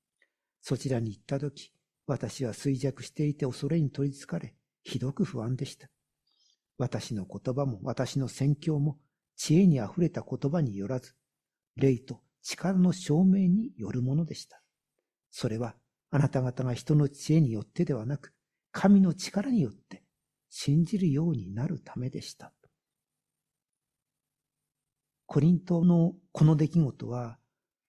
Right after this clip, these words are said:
パウロの二回目のコンバージョンだったかもしれない。第一回がダマスコに行く道の途中です。復活のイエス様に出会った。改心した。第一回。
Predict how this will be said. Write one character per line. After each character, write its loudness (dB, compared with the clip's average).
パ 4
ウ 6
ロ 2
の -6
二 2
回 2
目 6
の 4
コ 0
ン 4
バ 4
ー -2
ジ -2
ョ 0
ン -2
だ -8
っ -20
た -14
か -12
も -10
し -16
れ -12
な -16
い。 -20
第 4
一 -6
回 -4
が -4
ダ 4
マ 4
ス -10
コ -4
に -2
行 -16
く -4
道 2
の -2
途 -8
中 -4
で -6
す。 -18
復 -20
活 -2
の 0
イ -2
エ -2
ス -8
様 -2
に -4
出 -6
会 -8
っ -14
た。 -20
改 -4
心 -6
し -12
た。 -20
第 -6
一 -18
回。 -18